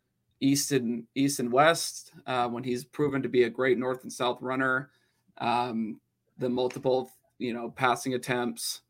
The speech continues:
in weird situations. Uh, and I think a lot of that, I mean, I think a lot of that falls on coaching.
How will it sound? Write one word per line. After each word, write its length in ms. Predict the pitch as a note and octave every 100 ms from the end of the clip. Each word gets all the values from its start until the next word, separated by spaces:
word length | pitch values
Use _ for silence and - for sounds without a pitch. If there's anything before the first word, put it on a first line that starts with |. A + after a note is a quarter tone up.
| _ _ _ _ _ _ -
in 520 | B2 B2 A#2+ B2 A#2+ -
weird 320 | B2+ B2+ B2+
situations. 1080 | - B2 B2+ B2 A#2+ B2 B2 A#2+ A#2+ A#2+ -
Uh, 40 | B2+
and 340 | B2+ G2 B2
I 80 | B2+
think 220 | C#3 E3
a 60 | C3+
lot 200 | B2+ B2+
of 120 | B2
that, 280 | A#2+ A2+ - - -
I 120 | B2+
mean, 400 | B2 A2+ A#2 A2+ _ -
I 80 | B2+
think 160 | C3+
a 40 | B2+
lot 240 | A#2 A#2+
of 80 | A2+
that 180 | G#2 -
falls 220 | A2+ A2+
on 120 | F#2+
coaching. 480 | A#2 G#2+ - G2